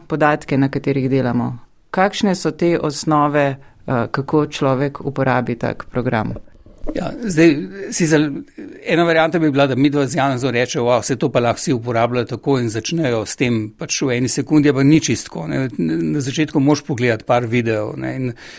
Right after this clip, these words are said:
Speaker 2: tudi, eh, ljudje, ki bi z Orangem začeli, recimo, bi bilo zelo dobro, da, da vejo nekaj v Excelu, ampak saj to pa vejo, ne, saj v šolah pač to dejansko uporabljajo. Podatke lahko tam pripraviš, ne, mi imamo tudi pač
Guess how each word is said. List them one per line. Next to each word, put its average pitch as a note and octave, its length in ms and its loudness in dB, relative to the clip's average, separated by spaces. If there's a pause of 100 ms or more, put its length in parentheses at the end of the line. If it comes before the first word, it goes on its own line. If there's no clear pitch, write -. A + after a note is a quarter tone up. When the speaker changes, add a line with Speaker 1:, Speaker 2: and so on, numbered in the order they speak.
(220)
Speaker 2:
tudi, - 380 -4
eh, D3+ 340 -2 (160)
ljudje, C3+ 300 2
ki D3 100 -4
bi C3+ 180 2
z A#2 100 -2
Orangem C#3 420 4
začeli, C#3+ 600 2
recimo, C#3 300 0
bi B2 140 0
bilo B2+ 140 0
zelo C3 180 2
dobro, B2+ 300 2
da, B2 260 0
da B2 140 -4
vejo C3 240 2
nekaj B2 320 0
v B2 120 2
Excelu, A2 420 0
ampak - 220 -4
saj G3 140 4
to F3+ 140 4
pa D3 140 2
vejo, A2 380 2
ne, A2 160 0
saj C3+ 160 -2
v A#2 80 -2
šolah B2 320 0 (100)
pač - 300 -4 (120)
to B2 200 2
dejansko B2 800 -2
uporabljajo. A#2 720 0 (500)
Podatke C3+ 400 0
lahko C#3 260 0
tam G3 240 0
pripraviš, D#3+ 680 0
ne, C3 140 -2
mi C3 120 0
imamo C3+ 280 4
tudi C#3+ 240 0
pač - 260 0